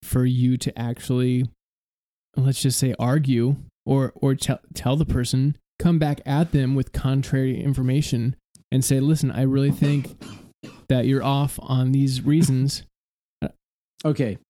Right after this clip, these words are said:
Speaker 2: so I did.
Speaker 1: It's what we do. It's
Speaker 2: So
Speaker 1: what we're doing
Speaker 2: here
Speaker 1: in this pod. This podcast is a good example
Speaker 2: So
Speaker 1: of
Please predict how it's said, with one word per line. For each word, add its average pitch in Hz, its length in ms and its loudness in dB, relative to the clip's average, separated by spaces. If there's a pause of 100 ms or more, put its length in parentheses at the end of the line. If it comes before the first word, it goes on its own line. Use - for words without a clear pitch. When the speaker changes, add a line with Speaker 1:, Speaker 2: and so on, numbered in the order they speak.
Speaker 2:
so 147 160 2
I 143 80 2
did. 117 280 -2
Speaker 1:
It's 180 180 4
what 240 120 4
we 233 140 2
do. 202 340 2
It's 131 160 -2
Speaker 2:
So 180 140 6
Speaker 1:
what 165 80 0
we're 175 120 4
doing 180 180 4
Speaker 2:
here 190 60 4
Speaker 1:
in 190 60 2
this 180 140 2
pod. 180 480 0
This 160 100 2
podcast 196 480 2
is 156 60 0
a 151 60 4
good 156 160 2
example 147 540 2
Speaker 2:
So - 20 -6
Speaker 1:
of 127 440 -2